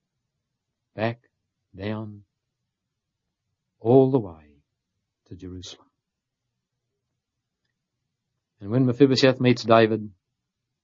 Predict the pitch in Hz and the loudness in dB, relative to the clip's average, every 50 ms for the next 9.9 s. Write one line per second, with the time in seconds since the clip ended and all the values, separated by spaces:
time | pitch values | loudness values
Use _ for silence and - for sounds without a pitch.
0 | _ _ _ _ _ _ _ _ - 110 123 135 135 143 131 135 131 123 127 123 | _ _ _ _ _ _ _ _ 0 4 6 6 8 6 6 4 0 -2 -2 -4
1 | - - 110 98 90 87 85 82 82 82 - - - _ _ _ _ _ _ _ | -4 -2 -2 -2 -4 -6 -10 -14 -18 -20 -20 -20 -20 _ _ _ _ _ _ _
2 | _ _ _ - 98 85 92 101 101 98 104 104 104 104 - 98 92 87 87 85 | _ _ _ -20 -18 -16 -10 -6 -6 -6 -6 -6 -12 -14 -14 -16 -14 -14 -14 -16
3 | 80 80 80 _ - - _ _ _ _ _ _ _ _ _ _ _ _ _ _ | -18 -20 -20 _ -20 -20 _ _ _ _ _ _ _ _ _ _ _ _ _ _
4 | _ _ _ _ _ _ _ _ _ _ _ _ - - 135 139 147 156 156 - | _ _ _ _ _ _ _ _ _ _ _ _ -2 0 2 2 2 -2 -6 -12
5 | - - - - _ _ _ _ _ _ _ _ _ _ - 107 107 101 - - | -18 -20 -20 -20 _ _ _ _ _ _ _ _ _ _ -10 -8 -8 -8 -8 -10
6 | 107 92 - - 143 135 127 104 90 85 82 87 _ - 87 80 80 78 78 _ | -12 -8 -2 2 2 2 2 0 -8 -12 -18 -20 _ -20 -20 -20 -20 -20 -20 _
7 | - - _ _ _ _ _ _ _ _ _ _ _ _ _ _ _ - 104 101 | -20 -20 _ _ _ _ _ _ _ _ _ _ _ _ _ _ _ -12 -12 -10
8 | 92 95 131 131 139 131 117 131 151 - 120 117 123 123 127 123 - 131 123 110 | -2 2 2 4 4 4 2 2 0 2 0 0 0 0 -2 -2 -2 0 0 0
9 | 104 90 90 87 85 90 90 90 85 - - 113 107 107 110 107 117 120 | -2 -6 -12 -14 -14 -14 -14 -16 -14 -12 -8 -6 -4 -4 -6 -8 -12 -16